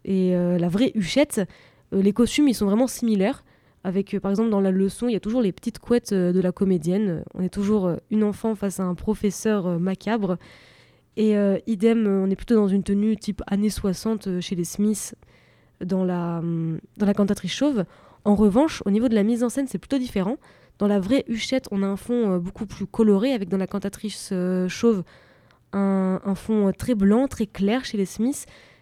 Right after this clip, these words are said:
Allez, avec, euh, dans La leçon, oui. Dans La leçon, c'est un fond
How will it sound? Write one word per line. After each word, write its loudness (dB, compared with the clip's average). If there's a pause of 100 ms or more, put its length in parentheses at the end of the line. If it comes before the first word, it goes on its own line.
(160)
Allez, 0
avec, -2
euh, 0
dans -2 (460)
La 2
leçon, 2
oui. -4 (260)
Dans -2
La 4
leçon, 2
c'est -6
un -4
fond -4